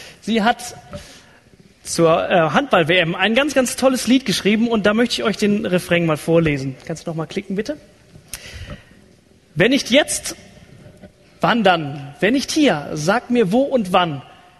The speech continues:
Wenn nicht wir, wer sonst? Es wird Zeit, komm, wir nehmen das Glück in die Hand."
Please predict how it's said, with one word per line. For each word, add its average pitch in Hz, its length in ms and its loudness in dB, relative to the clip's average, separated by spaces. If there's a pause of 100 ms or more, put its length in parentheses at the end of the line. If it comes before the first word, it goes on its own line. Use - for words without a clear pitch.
(220)
Wenn 170 140 2
nicht 180 280 -4
wir, 220 380 2 (400)
wer 156 180 -2
sonst? 139 600 -10
Es - 220 -10
wird 160 120 -6
Zeit, 185 460 -4 (640)
komm, 190 200 -2
wir 165 100 0
nehmen 170 200 0
das 160 220 -8
Glück 156 220 -6
in 160 100 -6
die 139 140 -6
Hand." 127 240 -12